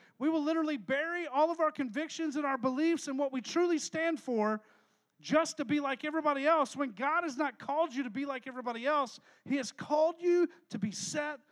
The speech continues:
apart, to stand out, to make a difference, to literally shine for Him.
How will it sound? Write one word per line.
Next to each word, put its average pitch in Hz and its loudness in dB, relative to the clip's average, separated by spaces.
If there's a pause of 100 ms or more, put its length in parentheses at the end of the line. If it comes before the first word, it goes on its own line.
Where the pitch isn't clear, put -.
(220)
apart, 247 0 (240)
to 233 -10
stand 330 -4
out, 285 0 (140)
to 262 0
make 320 -2
a 339 -6
difference, 269 -6
to 302 -6
literally 269 -2 (640)
shine 262 -6
for 190 -12
Him. 196 -6